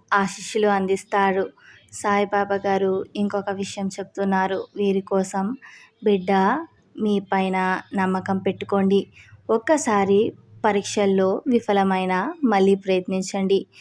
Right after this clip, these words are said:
నమ్మకంతో మీరు చేస్తున్న చదువు మీ లక్ష్యాన్ని చేరుకునే మార్గాన్ని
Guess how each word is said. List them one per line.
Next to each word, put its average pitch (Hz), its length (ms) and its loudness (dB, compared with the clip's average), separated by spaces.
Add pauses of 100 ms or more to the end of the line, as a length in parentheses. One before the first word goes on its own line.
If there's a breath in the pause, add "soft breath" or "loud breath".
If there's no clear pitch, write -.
(280 loud breath)
నమ్మకంతో 220 840 2 (120)
మీరు 208 240 0 (140)
చేస్తున్న 202 380 -2
చదువు 196 720 0 (140)
మీ 214 140 2
లక్ష్యాన్ని 214 540 2 (140)
చేరుకునే 196 360 0
మార్గాన్ని 185 800 0